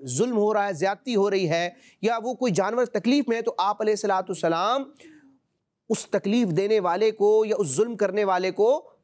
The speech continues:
मना फरमाते और आप अलैहिस्सलातु वस्सलाम जानवरों के साथ भी शफकत का मामला करने का इरशाद फरमाते। इसी से रिलेटेड आपके सामने एक वाक़या जिक्र करता हूँ। एक सहाबी थे,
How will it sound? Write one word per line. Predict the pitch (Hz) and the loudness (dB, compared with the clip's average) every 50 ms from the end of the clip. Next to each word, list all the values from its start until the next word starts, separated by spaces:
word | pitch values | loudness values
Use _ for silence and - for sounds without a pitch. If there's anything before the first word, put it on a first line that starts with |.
| _ - | _ -4
मना | 139 165 196 226 233 214 | -2 -2 0 0 -2 -2
फरमाते | - 196 180 180 175 170 160 - 170 160 | -2 -2 -2 0 -2 -2 0 0 0 0
और | 156 160 | 2 2
आप | 170 185 185 | 0 0 0
अलैहिस्सलातु | 202 202 202 185 - 202 190 190 175 | 0 -2 -2 -2 0 0 0 0 -2
वस्सलाम | 175 - - 202 208 190 151 | -6 -6 -4 -4 -4 -4 -4
जानवरों | 131 180 202 254 277 294 294 302 240 | -2 -2 -2 0 0 0 -2 0 -2
के | 254 247 | -4 -2
साथ | - 233 202 208 202 | -2 0 -2 -2 -4
भी | 190 214 180 | -6 -8 -6
शफकत | - - 214 - - 233 226 - | -4 -6 -4 -2 -2 -4 -2 -2
का | 214 190 | -2 -2
मामला | 180 180 185 185 180 | 0 0 0 0 0
करने | - 180 160 170 175 165 | 0 -2 -2 -2 -4 -2
का | - 185 202 247 - _ _ _ _ _ - | -2 -2 -2 -2 -4 _ _ _ _ _ -4
इरशाद | 196 156 - 185 165 156 147 | -4 -2 0 -2 -2 -2 -4
फरमाते। | - 131 131 127 123 127 123 123 113 - - - - - - - - - - - - - _ _ _ - | -6 -6 -4 -4 -4 -4 -4 -6 -8 -8 -12 -14 -14 -14 -12 -12 -14 -14 -14 -16 -16 -20 _ _ _ -4
इसी | 277 - 339 | 0 0 2
से | 320 302 339 285 | 2 2 0 0
रिलेटेड | 254 254 247 247 269 285 226 - | 0 0 -4 -4 -4 -8 -4 -4
आपके | 214 233 226 - 262 233 | -4 -4 -4 -6 -6 -4
सामने | - 233 233 247 240 | -2 -2 -2 -2 -2
एक | - - | -2 -2
वाक़या | 165 180 180 - 214 | -4 -4 -2 -2 -2
जिक्र | 185 151 151 175 156 | -2 -2 -4 -4 -2
करता | 143 147 127 - - | -2 -4 -4 -4 -8
हूँ। | 135 135 120 - - | -8 -8 -6 -4 -4
एक | 269 - | -4 -2
सहाबी | - - 202 180 220 247 320 311 | -2 -2 0 -2 -2 -2 -2 -2
थे, | 214 - 180 | -2 -2 -4